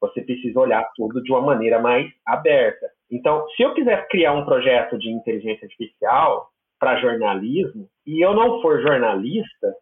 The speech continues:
vai ficar muito complicado, porque como é que o engenheiro vai entender as dificuldades do jornalista? Sendo engenheiro, é difícil.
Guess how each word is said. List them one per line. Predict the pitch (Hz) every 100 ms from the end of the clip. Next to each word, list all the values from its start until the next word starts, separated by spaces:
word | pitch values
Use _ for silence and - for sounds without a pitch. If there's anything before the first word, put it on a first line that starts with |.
| _
vai | 107 131
ficar | 131 - 180
muito | 165 147 226 -
complicado, | 143 - 113 117 120 - - _ _
porque | 117 - 143 147 -
como | 131
é | 156
que | 254
o |
engenheiro | 254 226 190 147 143 143
vai | 131 131
entender | - 135 123 123 113 110 - _ -
as | 120 120
dificuldades | 127 139 127 147 113 110 101 98 - - - -
do | 120 113
jornalista? | 104 107 135 135 107 - 202 254 - _ _ -
Sendo | 175 139
engenheiro, | 135 123 131 110 110 113 104 - _ _ _ -
é | 123
difícil. | - - 220 123